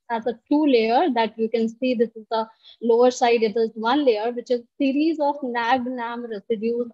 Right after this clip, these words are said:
are joined together, and in which the nam is also associated with the peptide, uh, linkage. And this peptide linkage is again joining with the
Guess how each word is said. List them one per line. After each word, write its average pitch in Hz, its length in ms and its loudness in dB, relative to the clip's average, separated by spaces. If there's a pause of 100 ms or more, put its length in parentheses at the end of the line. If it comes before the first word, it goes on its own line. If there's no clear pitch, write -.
are 202 80 -2
joined 226 480 2
together, 247 520 4 (420)
and 233 280 2
in 262 200 2
which 320 260 -2
the 247 160 0
nam 262 600 0 (100)
is 247 200 2 (100)
also 254 320 -8
associated 240 640 -6
with 214 160 -4
the 226 160 -8 (260)
peptide, 214 720 -2 (460)
uh, 208 140 -16 (160)
linkage. 233 560 0 (540)
And 247 360 2
this 392 180 4 (640)
peptide 269 640 4
linkage 240 540 -4 (200)
is 240 420 0 (160)
again 285 580 0 (480)
joining 277 680 0
with 240 200 -4
the 254 100 -2